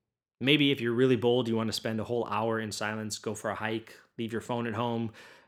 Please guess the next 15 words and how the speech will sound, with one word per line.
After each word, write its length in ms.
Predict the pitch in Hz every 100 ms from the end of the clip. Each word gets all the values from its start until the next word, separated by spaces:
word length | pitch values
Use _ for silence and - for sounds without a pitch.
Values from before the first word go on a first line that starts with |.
| _
go 100 | -
for 160 | 113 139
a 60 | 117
long 280 | 117 120
drive 520 | 107 113 107 120 113 113
even. 420 | 113 120 120 123 _ _ _ _ _ _ _ _ _
For 80 | -
some 200 | 127 170
of 80 | 160
you, 120 | 156
you 120 | 143
might 180 | 151 156
want 140 | 147 139
to 320 | 135 135 -
rent, 420 | 117 127 147 -